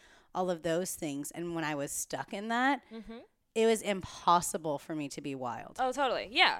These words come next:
Speaker 2: totally. Because you're so focused on 'cause
Speaker 1: That.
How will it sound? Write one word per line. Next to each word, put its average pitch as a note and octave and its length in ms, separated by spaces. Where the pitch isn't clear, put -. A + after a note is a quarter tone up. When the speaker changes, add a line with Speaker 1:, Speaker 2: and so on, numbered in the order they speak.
Speaker 2:
totally. G#3 420
Because A#3+ 400
you're B3+ 80
so B3+ 220
focused A3 560
on F3+ 420
'cause - 80
Speaker 1:
That. D#3 280